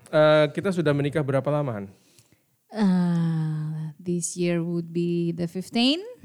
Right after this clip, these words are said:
Speaker 1: Fifteen, we're celebrating our fifteenth, yeah.
Speaker 2: Fifteen, yes, in
Speaker 1: How long?
Speaker 2: November.
Speaker 1: Yeah, so how long, sebelum kita menikah, kita juga udah kenal five pra-, five years sebelumnya.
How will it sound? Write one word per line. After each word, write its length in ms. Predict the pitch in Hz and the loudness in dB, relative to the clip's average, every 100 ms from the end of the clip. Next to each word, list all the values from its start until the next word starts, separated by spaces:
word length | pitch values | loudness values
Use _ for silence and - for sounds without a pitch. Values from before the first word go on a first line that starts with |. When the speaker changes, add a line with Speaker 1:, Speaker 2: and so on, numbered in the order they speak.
| - - | -8 -6
Speaker 1:
Fifteen, 420 | - - 156 170 | -6 -2 0 0
we're 140 | 120 | -4
celebrating 560 | 127 135 127 131 117 117 | -4 -2 0 0 -2 -4
our 80 | 113 | -8
fifteenth, 560 | 135 120 143 156 202 - | -8 -8 -6 -4 -6 -10
yeah. 320 | 113 110 165 | -6 -2 0
Speaker 2:
Fifteen, 340 | - - 185 214 | -2 -4 -6 -6
yes, 380 | - - 254 - | -6 -6 -8 -6
in 140 | 196 | 0
Speaker 1:
How 80 | 131 | 2
long? 240 | 131 185 | 4 4
Speaker 2:
November. 240 | 208 247 330 - _ _ | 2 2 0 -6 _ _
Speaker 1:
Yeah, 400 | 113 139 135 113 - _ | -4 -2 -2 -4 -12 _
so 160 | - 127 | -6 -4
how 160 | 127 127 | 0 2
long, 480 | 131 127 123 123 - _ _ _ _ _ | 2 0 -4 -8 -12 _ _ _ _ _
sebelum 320 | - 147 135 | -12 -4 -2
kita 160 | 131 143 | 0 0
menikah, 400 | 139 139 151 147 | 0 0 0 0
kita 160 | 143 | -2
juga 320 | 139 117 120 120 | -4 -6 -8 -10
udah 40 | |
kenal 340 | 120 120 113 113 113 113 110 - _ _ _ | -14 -12 -12 -12 -14 -14 -18 -20 _ _ _
five 380 | - 139 139 - | -2 0 0 -2
pra-, 260 | 139 143 | -2 -2
five 300 | - 151 151 | 0 2 2
years 320 | 139 147 131 - - - | 2 2 2 -2 -4 -8
sebelumnya. 640 | 139 127 113 120 123 170 | -8 -6 -6 -6 -6 -8